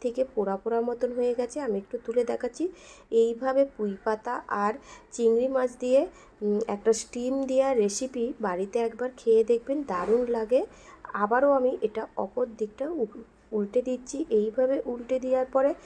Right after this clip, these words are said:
আবারও এটা আমি পাঁচ মিনিট স্টিম দিয়ে দেব। তারপরে এখানে আমি ভাত নিয়ে নিয়েছি, তৈরি হয়ে গেছে। আমি সেটা পু-, পাতের মধ্যে তুলে নিলাম আর এটাকে আজকে আমি আপনাদের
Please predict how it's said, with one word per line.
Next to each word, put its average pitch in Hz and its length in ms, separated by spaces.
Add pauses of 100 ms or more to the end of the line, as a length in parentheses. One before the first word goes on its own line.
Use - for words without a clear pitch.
(240)
আবারও 220 500
এটা 220 240 (100)
আমি 208 260 (380)
পাঁচ 208 340
মিনিট 269 300 (120)
স্টিম 208 460
দিয়ে 190 180
দেব। 175 200 (520)
তারপরে 233 480
এখানে 202 240
আমি 226 140
ভাত 202 400
নিয়ে 254 160
নিয়েছি, 262 360 (440)
তৈরি 233 320
হয়ে 254 220
গেছে। 247 260 (120)
আমি 185 260
সেটা 208 300 (160)
পু-, 214 540 (120)
পাতের 202 320
মধ্যে 254 240
তুলে 262 300
নিলাম 262 320 (480)
আর 202 220 (100)
এটাকে 240 340
আজকে 240 260
আমি 233 200 (100)
আপনাদের 208 400